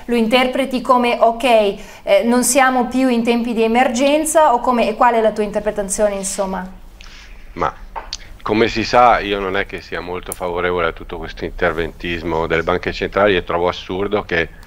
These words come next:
Speaker 2: eh, si siano fatte così poche differenze da, tra, nei momenti in cui il pil magari scendeva del quattro cinque per cento durante la pandemia, del dieci per cento, e adesso che sale del sei. Cioè, mi sembra abbastanza assurdo avere la stessa stance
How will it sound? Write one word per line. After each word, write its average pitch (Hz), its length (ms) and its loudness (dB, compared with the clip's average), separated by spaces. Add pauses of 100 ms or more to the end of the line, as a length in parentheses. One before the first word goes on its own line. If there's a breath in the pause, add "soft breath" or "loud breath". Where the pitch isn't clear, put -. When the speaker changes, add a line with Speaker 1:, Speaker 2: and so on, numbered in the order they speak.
(560 loud breath)
Speaker 2:
eh, 80 500 -2
si 101 160 -8
siano 90 580 0
fatte 90 320 -4
così 90 240 -10
poche 98 260 -6
differenze 90 760 -2
da, 87 180 0
tra, 80 440 -2
nei 87 180 -4
momenti 90 500 -4
in 82 80 -12
cui 82 420 -8
il 82 140 -10
pil 90 320 -2
magari 82 320 0
scendeva 80 540 -4
del 76 100 -8
quattro 82 320 -8
cinque - 240 -14
per 82 160 -8
cento 82 360 -6
durante 82 280 -4
la 87 80 -4
pandemia, 85 480 -4
del 85 160 -8
dieci 90 260 -8
per 101 180 -2
cento, 104 540 -2 (540 loud breath)
e 82 80 -6
adesso 87 400 0
che 82 120 -10
sale 82 260 0
del 80 120 -8
sei. 76 220 -8
Cioè, - 140 -12
mi 78 80 -12
sembra 90 340 -2
abbastanza 87 560 -4
assurdo 101 500 -6
avere 170 280 0
la 160 100 -4
stessa - 380 -8
stance - 500 -12